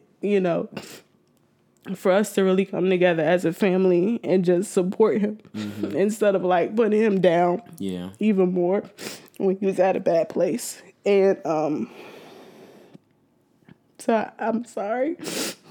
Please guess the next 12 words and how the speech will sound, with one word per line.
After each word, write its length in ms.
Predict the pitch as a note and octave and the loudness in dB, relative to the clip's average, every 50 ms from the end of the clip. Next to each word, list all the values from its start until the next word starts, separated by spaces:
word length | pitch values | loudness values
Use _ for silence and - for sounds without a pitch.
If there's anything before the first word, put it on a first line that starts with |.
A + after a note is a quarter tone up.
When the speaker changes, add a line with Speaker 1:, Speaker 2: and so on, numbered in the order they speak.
| - - _ _ _ _ _ _ - C#4 | -20 -20 _ _ _ _ _ _ -6 -4
Speaker 1:
for 120 | C#4 C#4+ C4 | -2 -2 -4
treating 380 | B3 - C#4+ C4 B3 B3 B3+ B3+ | -4 -4 -6 -6 -4 -4 -4 -4
you 140 | B3 B3 | -4 -2
that 200 | B3 A#3+ A3+ B3 | -2 -2 -2 -2
way 300 | C4 C#4 D4 C#4 D#4 F4 - _ _ _ _ _ _ - | -2 -2 -2 -2 -2 -6 -8 _ _ _ _ _ _ -12
before 380 | - C#4 - - - C4 B3 B3 | -12 -12 -12 -10 -6 -4 -4 -2
you 160 | B3+ B3+ C4 | -2 -2 0
left 260 | C#4 B3+ A#3+ A#3 - | 0 0 0 -2 -6
this 120 | - C4+ - - | -10 -8 -4 -2
earth. 420 | A3+ G#3+ A3+ C4 C4+ - - - - - - - - _ _ _ _ _ _ _ _ _ _ _ _ _ _ _ _ _ _ _ - | 0 2 2 2 0 -2 -6 -14 -20 -20 -20 -20 -20 _ _ _ _ _ _ _ _ _ _ _ _ _ _ _ _ _ _ _ -6
And, 300 | - G#3+ G#3 G#3 G#3 G3+ F#3+ | -2 0 0 0 0 0 -2
um, 320 | F#3 F3+ F#3 F#3+ F#3 - | -2 -2 -4 -4 -6 -8